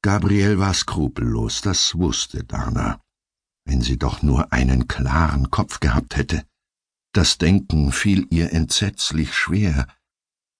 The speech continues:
Sie musste sich darauf konzentrieren, in eine andere Position zu kommen. Ihre Arme fühlten sich tot an,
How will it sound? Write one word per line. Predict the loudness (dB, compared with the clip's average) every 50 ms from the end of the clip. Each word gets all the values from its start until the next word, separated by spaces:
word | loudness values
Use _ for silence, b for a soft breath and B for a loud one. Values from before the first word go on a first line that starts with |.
| _ _ _
Sie | -2 0
musste | 2 0 0 0 -2 -2
sich | 0 0 -2 -2
darauf | -4 -2 -2 -2 -4 0
konzentrieren, | 0 0 0 0 0 -2 -2 -2 0 2 2 4 2 2 2
in | 2 0 0 0 0
eine | 0 0 0 0 -2 -6 _
andere | -2 0 2 2 0 0 -2 -4 -4 -6
Position | -4 -6 -4 -2 -2 -4 -2 -2 -2 0 2 2 2 2 2
zu | 0 -2 -2
kommen. | -2 -2 -2 0 2 0 0 B B B B B B B
Ihre | -4 -2 -2 0 -2 -2 -2 0
Arme | 0 2 4 4 4 4 2 0
fühlten | 0 0 0 0 0 0 0 -2 -2
sich | 0 0 -2 -4 -4
tot | -8 -4 -2 0 0 0 -2 -2 -4
an, | -2 0 0 -2